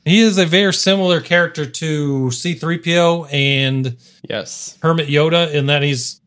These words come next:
Speaker 1: passive, but his passive is definitely different, and you'll see why. He is one of the first, or he is the first that actually can do, uh, damage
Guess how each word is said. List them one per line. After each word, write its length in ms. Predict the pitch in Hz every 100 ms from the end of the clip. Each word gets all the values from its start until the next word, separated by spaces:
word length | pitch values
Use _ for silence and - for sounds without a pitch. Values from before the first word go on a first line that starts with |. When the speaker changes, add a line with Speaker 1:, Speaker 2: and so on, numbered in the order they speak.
| _
Speaker 1:
passive, 680 | - 156 165 - 208 202 - _ _ _ _ _ _ _ _ _ -
but 180 | 151 139
his 200 | 226 220
passive 540 | - 240 233 202 156
is 180 | 143 127
definitely 400 | 185 190 196 165
different, 600 | 123 160 - 147 123 - _ _ _ -
and 100 | 139
you'll 100 | 143
see 220 | - 190
why. 540 | 156 160 156 139 123 - _ _ _ _ -
He 120 | 220
is 120 | 185
one 160 | 190 196
of 80 |
the 120 | 170 156
first, 580 | - 185 156 - - -
or 100 | 147
he 180 | 190 202
is 160 | 196
the 100 | 165
first 540 | 135 147 143 127 - _ _ _
that 140 | 143 147
actually 340 | 151 - 143
can 260 | 135 139 123
do, 520 | 139 143 135 127 123 _ _ _ _ _ _ _
uh, 240 | 139 127 117
damage 880 | 110 139 156 143 127 117 113 -